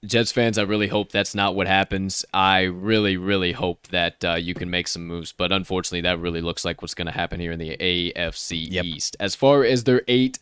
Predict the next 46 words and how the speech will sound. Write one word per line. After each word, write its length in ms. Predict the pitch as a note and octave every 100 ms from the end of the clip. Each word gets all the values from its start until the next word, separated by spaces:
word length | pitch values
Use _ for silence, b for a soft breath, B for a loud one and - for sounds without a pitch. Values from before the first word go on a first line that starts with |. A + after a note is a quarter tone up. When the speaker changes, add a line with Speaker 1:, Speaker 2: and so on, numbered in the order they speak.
| -
Speaker 1:
main 480 | G#2 A2 A#2 A#2 -
non-divisional 760 | F#2+ G2+ G#2+ G#2 G2 G2+ G2 F2+
opponents, 400 | C#3 D3 C#3 -
they 100 | G#2+
got 160 | A2
the 160 | G2 G2+
A 40 | G2
F 40 |
C 140 | - F#2
South 380 | - G2+ G2 -
and 160 | F#2+ F#2
the 160 | E2+ F#2
N 160 | F#2+
F 120 | F2+
C 220 | - G2 F2
South. 540 | - F#2+ F2+ D2+ - B B B B B G2
A 60 |
F 100 | B2+
C 120 | F3+
South, 340 | F3+ F3+ F#3+ F#3
I 20 |
think, 220 | D#3+ F#3
is 100 | F3+
where 180 | D3+ D#3
we 120 | D3
finally 320 | C3+ B2 B2+ B2
see 180 | A#2+
a 60 | A#2
little 200 | G#2+ G#2+
bit 120 | G#2
of 80 | G#2
success 460 | A2 - G#2+ F#2 -
here 140 | A2
Speaker 2:
Yeah. 40 | F#2+
Speaker 1:
for 140 | F2+
these 180 | E2 D2+
boys. 340 | - E2 D2+
I 80 | F2
think 220 | - G#2
they 100 | A2+
get 140 | G#2+ G#2
the 80 |
win 180 | G#2+ A2
over 160 | G#2+ G2+
the 100 | F2
Texans. 680 | - B2+ A#2+ B2+ A#2+ A2+